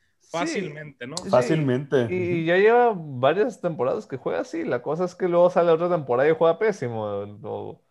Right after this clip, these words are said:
Speaker 1: o juega muy bien todo el año y a la hora, a la hora buena juega pésimo. Mm, pero sí, Fitzpatrick creo que más por el hecho de que es literalmente un journeyman lo <laughs> pusimos ahí, no tanto por el nivel de juego. Al resto del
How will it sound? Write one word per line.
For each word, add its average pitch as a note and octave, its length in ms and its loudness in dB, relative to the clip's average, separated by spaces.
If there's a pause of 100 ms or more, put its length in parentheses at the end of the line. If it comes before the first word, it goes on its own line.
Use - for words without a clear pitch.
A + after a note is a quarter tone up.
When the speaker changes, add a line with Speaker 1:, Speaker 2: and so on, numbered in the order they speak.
(260)
Speaker 1:
o A2+ 120 -4
juega C#3 200 2
muy D#3+ 160 -2
bien D#3+ 100 -4
todo E3 160 6
el D#3+ 80 4
año E3 220 0
y D#3 40 2
a C#3+ 40 0
la B2 100 2
hora, C#3+ 360 4
a A#2+ 140 2
la A#2 80 -2
hora C3 120 2
buena D3+ 220 0
juega G3+ 200 -4
pésimo. F3+ 600 -2 (800)
Mm, B2 360 -12 (340)
pero D#3+ 420 4
sí, D#3+ 400 0
Fitzpatrick D3 640 -2
creo D#3 240 2
que C3+ 120 -4
más B2+ 260 -4
por D#3 140 0
el B2 120 0
hecho B2 200 0
de D3 80 -2
que C3 100 -4
es A#2 100 -6
literalmente B2+ 560 -4
un C3+ 120 -6
journeyman A#2+ 440 -2
lo A2 140 -8 (100)
<laughs> E3 300 -2
pusimos - 160 -8
ahí, A#2 200 0
no A#2 140 -6
tanto A#2+ 320 -6
por A#2 140 0
el G#2+ 140 -4
nivel G#2 240 -4
de A2+ 80 0
juego. A2 480 2 (640)
Al A#2+ 460 2
resto C3 480 2
del A#2+ 460 0